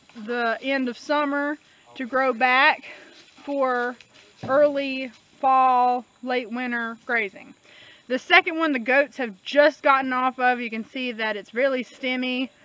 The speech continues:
where they've come in, ate all the leaves off of the weeds, and have moved on. And then this third one, as you can see, is nice and healthy still.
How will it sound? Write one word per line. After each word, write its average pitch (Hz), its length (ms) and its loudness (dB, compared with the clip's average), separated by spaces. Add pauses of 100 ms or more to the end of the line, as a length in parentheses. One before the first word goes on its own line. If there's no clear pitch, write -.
(400)
where 240 200 0
they've 233 220 -4
come 269 260 -4
in, 254 440 -2
ate 247 160 0
all 247 160 2
the 233 100 -14
leaves 240 460 -6
off 254 320 -2
of 269 120 -14
the 277 80 -10
weeds, 226 480 -12 (460)
and 220 120 -8
have 233 100 -6
moved 214 220 -8
on. 269 280 -4 (800)
And 240 160 -4
then 240 360 -4 (180)
this 285 340 4 (360)
third 453 260 6
one, 262 220 0 (280)
as 240 160 -8
you 262 80 -8
can 262 140 -6
see, 277 240 -8
is 220 140 -6
nice 254 320 -2
and 233 80 -10
healthy 294 420 0
still. 311 640 2